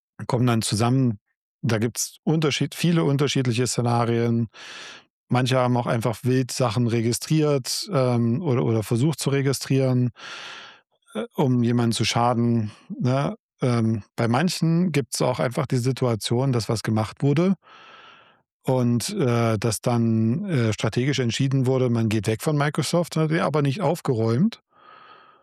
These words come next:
Und dann kommen wir auch zu diesem Shadow Tenant. Da hat irgendwann mal einer was gemacht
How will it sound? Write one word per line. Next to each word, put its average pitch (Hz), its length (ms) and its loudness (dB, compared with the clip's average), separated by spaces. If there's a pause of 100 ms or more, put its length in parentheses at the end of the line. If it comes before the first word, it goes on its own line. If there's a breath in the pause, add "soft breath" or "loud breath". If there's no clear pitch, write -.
(360 loud breath)
Und 127 60 0
dann 120 100 0
kommen 165 160 2
wir 185 80 4
auch 208 80 0
zu - 140 0
diesem 117 480 0 (180)
Shadow 127 320 0
Tenant. 117 340 0
Da 110 120 2
hat 135 100 0
irgendwann 185 420 2
mal 147 280 2
einer 131 260 0
was 120 180 -2
gemacht 170 640 -2